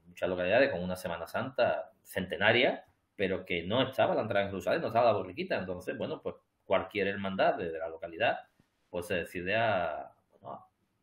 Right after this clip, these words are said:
a hacer o a encargar una imagen del Señor entrando en Jerusalén y a, y a sacarlo a la calle, ¿no? Entonces, no, es a lo que me refería cuando decía que no son hermandades, eh, digamos, autónomas en el sentido que deciden, eh, por ellos mismos, sino que pertenecen,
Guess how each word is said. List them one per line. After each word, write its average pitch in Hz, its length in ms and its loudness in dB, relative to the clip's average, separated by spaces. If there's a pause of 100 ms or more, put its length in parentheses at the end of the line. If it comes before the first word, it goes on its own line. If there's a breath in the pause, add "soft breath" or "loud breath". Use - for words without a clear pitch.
(140)
a - 60 -18
hacer 92 400 -6 (200)
o 82 120 -10
a 87 40 -6
encargar 85 420 -6
una 90 160 -6
imagen 92 320 -6
del 113 140 -4
Señor 90 420 -8 (340)
entrando 104 340 -2
en 98 40 -4
Jerusalén 113 460 0
y 180 60 0
a, 98 500 -2
y 85 60 -8
a - 40 -6
sacarlo - 360 -12
a - 20 -4
la 85 80 -6
calle, 85 260 0
¿no? - 100 -8 (320)
Entonces, 92 440 -2
no, 104 300 0 (480)
es 98 80 -4
a 101 60 6
lo 110 80 6
que 113 60 0
me 110 80 2
refería 110 340 2
cuando 120 200 0
decía 110 260 0
que 117 80 -2
no 101 100 -2
son 110 280 -6
hermandades, 95 640 -2 (320)
eh, 90 460 -2
digamos, 92 360 -4
autónomas 113 580 2
en 123 80 -2
el 110 80 -2
sentido 101 340 -4
que 120 100 0
deciden, 110 600 0 (480)
eh, 92 760 -2
por 95 120 0
ellos 95 220 0
mismos, 165 300 0
sino 95 160 -6
que - 100 -12
pertenecen, 104 760 -4